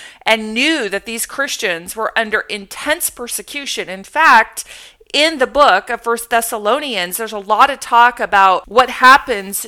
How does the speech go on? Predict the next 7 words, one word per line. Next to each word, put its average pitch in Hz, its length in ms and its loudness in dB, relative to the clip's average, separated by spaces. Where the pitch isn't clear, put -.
to 240 220 -8
those 220 300 -2
who 247 100 -8
are 208 80 0
asleep 254 480 -4
in 196 140 -8
Christ. - 760 -2